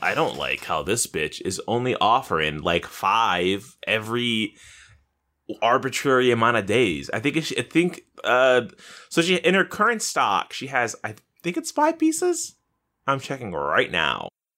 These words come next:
So she has six corrupted pieces right now. You can get Ineffable Truth one, Honed Mind one, Strike Through two, Masterful two, Expedient three, Twisted Appendage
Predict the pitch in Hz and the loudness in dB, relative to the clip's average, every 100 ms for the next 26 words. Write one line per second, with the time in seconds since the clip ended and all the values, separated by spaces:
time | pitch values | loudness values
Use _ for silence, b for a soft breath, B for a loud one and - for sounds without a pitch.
0 | _ _ - 131 165 180 123 - - - | _ _ -2 0 2 2 2 0 0 2
1 | 160 - - - - 123 110 101 90 - | 0 0 -2 -2 0 0 0 0 -6 -6
2 | - 50 - - 58 55 57 - b b | -8 -10 -8 -6 -2 -2 -4 -8 b b
3 | 104 - 139 110 92 - _ _ _ _ | -2 0 -2 0 0 0 _ _ _ _
4 | _ _ _ - 120 110 147 156 - 139 | _ _ _ -4 -2 0 0 -2 -2 -2
5 | 165 - 113 98 113 139 131 120 165 165 | -2 -2 2 2 2 -2 0 2 0 -4
6 | - 120 104 101 95 92 87 107 - 143 | -2 2 2 2 2 2 2 -2 -2 0
7 | 160 - 147 139 - 107 98 120 127 - | -2 -2 -4 -4 -4 -4 -2 -2 -2 -4
8 | 120 120 - 113 - - - 139 151 139 | -6 -4 -2 -2 -2 -4 -4 0 2 2
9 | - 113 110 110 - - 151 151 135 - | 0 0 2 2 -2 -2 0 0 -2 -2
10 | 120 117 101 90 - | -2 2 0 -2 -8